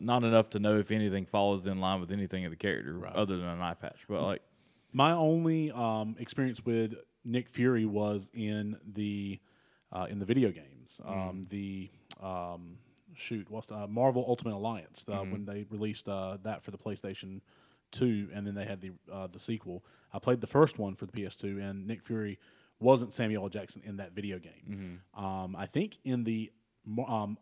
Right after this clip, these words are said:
Speaker 2: Marvel Ultimate Alliance three that just came out for the Switch, I think he is updated to Sam Jackson now, though.
Speaker 1: Nice.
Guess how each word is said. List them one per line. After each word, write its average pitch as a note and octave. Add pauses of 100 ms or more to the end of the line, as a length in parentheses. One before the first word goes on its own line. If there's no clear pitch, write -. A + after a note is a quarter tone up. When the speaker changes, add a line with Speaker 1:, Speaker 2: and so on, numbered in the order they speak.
(120)
Speaker 2:
Marvel C3+
Ultimate C3+
Alliance A#2
three C3+
that G2+
just A#2+
came B2+
out A2
for -
the -
Switch, -
I G2
think D3
he B2
is G#2+
updated A2+
to -
Sam F#2+
Jackson -
now, -
though. G#3+
Speaker 1:
Nice. -